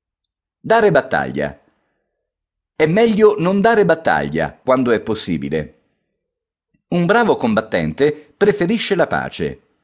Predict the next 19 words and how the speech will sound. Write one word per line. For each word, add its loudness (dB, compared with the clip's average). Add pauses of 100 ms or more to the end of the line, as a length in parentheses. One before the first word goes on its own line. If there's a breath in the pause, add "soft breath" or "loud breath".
(400)
Codice 0
del 0
Bushido. -4 (720)
L'uomo 2
che -4
domina 2
l'arte -2
non 0
usa 0
la -2
spada -4
e 2
il 2
suo 0
avversario -2
si -6
uccide -2
da -2
solo. -6